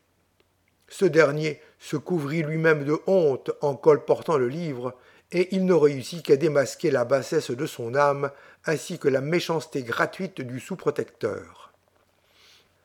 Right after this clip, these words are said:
Moresquin vint pendant tout l'été sous nos fenêtres avec son fils, le livre à la main.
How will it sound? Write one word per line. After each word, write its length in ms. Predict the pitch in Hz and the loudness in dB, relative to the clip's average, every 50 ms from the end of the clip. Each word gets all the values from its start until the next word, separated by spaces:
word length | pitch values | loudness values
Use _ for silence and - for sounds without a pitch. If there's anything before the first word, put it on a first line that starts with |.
| _ _ - | _ _ -2
Moresquin 580 | 185 180 170 156 165 151 - - - 220 214 | 4 4 6 6 6 4 2 0 2 4 4
vint 180 | 170 143 147 143 | 6 4 4 4
pendant 300 | 147 160 151 143 147 147 | 6 4 4 4 4 2
tout 220 | 143 - - 220 | 0 -2 -2 2
l'été 340 | 170 143 139 - - 190 190 | 2 2 2 2 -2 -2 -2
sous 260 | 175 - - - 160 | -2 -4 -8 -8 -6
nos 120 | 147 143 123 | -4 -4 -4
fenêtres 480 | - - 170 143 139 151 151 - - | -4 -4 -2 2 2 2 2 2 0
avec 180 | 151 180 170 - | 0 0 0 -2
son 220 | - - 151 131 | 0 -2 -2 -2
fils, 460 | 113 - - 170 160 - - - - - - | -2 -6 -12 -12 -12 -12 -14 -14 -16 -12 -8
le 140 | 147 143 | -4 -4
livre 240 | 147 160 180 165 151 | -2 -2 0 4 4
à 60 | 151 | 6
la 120 | 143 143 135 | 6 6 4
main. 200 | 127 110 101 | 2 -4 -10